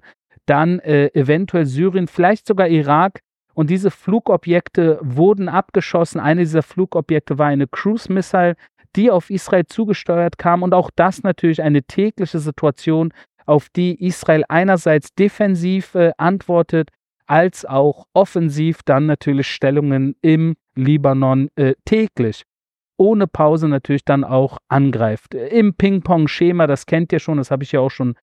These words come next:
tausendmal erwähnt. Judäa, Samaria, das, äh, das Westjordanland beziehungsweise die Westbank ist, äh, auch unterschwellig immer wieder ein Hotspot. Also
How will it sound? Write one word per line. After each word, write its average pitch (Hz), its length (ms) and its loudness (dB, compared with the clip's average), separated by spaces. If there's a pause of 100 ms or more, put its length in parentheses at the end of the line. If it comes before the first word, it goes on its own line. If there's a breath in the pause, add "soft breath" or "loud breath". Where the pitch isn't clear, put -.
(280)
tausendmal 127 680 0
erwähnt. 110 500 -4 (800)
Judäa, 208 380 2
Samaria, 226 560 2
das, 180 260 -2
äh, 175 320 4
das 175 220 -4
Westjordanland 202 800 2
beziehungsweise 175 640 -6
die 156 140 -2
Westbank 180 840 -2 (920)
ist, - 280 -2 (160)
äh, 147 220 2 (160)
auch 185 400 2 (100)
unterschwellig 175 960 0
immer 196 420 0
wieder 170 300 -2
ein 139 260 -2
Hotspot. - 540 -8
Also 135 320 -2